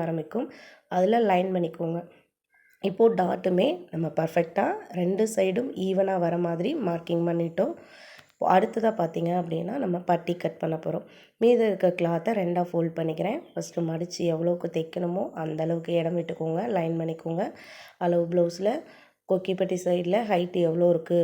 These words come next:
பட்டியோட ஹைட் எவ்வளோ இருக்குன்னு பார்த்து மார்க் பண்ணிக்கோங்க. பட்டியோட லென்த் மார்க் பண்ணிக்கோங்க. அடுத்ததா இடுப்பு பகுதியில் பட்டியோட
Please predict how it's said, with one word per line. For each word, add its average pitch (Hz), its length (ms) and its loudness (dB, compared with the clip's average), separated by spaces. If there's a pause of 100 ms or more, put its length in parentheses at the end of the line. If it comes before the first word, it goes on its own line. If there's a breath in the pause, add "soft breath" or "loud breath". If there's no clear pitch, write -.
பட்டியோட 175 480 0
ஹைட் 160 300 -2
எவ்வளோ 170 200 2
இருக்குன்னு 175 340 -4
பார்த்து 165 300 -4
மார்க் 160 220 -8
பண்ணிக்கோங்க. 170 400 -2 (180)
பட்டியோட 165 380 0 (160)
லென்த் 180 360 -2
மார்க் 170 260 -4
பண்ணிக்கோங்க. 165 420 -4 (560 loud breath)
அடுத்ததா 190 420 0 (120)
இடுப்பு 226 240 -2
பகுதியில் 175 580 -2
பட்டியோட 175 560 0